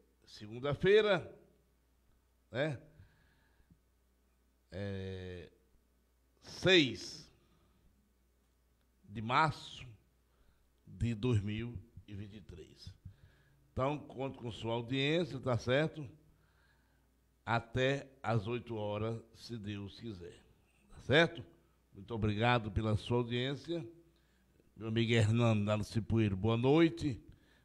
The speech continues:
Obrigado pelas cajaronas, um sucesso. E tô grato a você, viu, Hernando? Então, a todos vocês, meu muito obrigado. E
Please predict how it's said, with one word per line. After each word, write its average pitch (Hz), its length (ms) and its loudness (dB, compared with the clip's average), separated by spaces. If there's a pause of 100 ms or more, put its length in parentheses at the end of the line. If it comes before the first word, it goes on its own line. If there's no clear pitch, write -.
(180)
Obrigado 113 560 6
pelas 110 240 4
cajaronas, 113 800 6 (260)
um - 80 -4
sucesso. 127 640 2 (1200)
E 117 80 -8
tô 120 440 0 (1400)
grato 123 380 8
a - 20 10
você, 135 300 4
viu, 135 220 0
Hernando? 101 360 -2 (680)
Então, - 200 4
a 180 60 10
todos 185 260 4
vocês, 170 380 4
meu 165 140 4
muito 170 200 -2
obrigado. 135 640 4 (2750)
E 107 640 4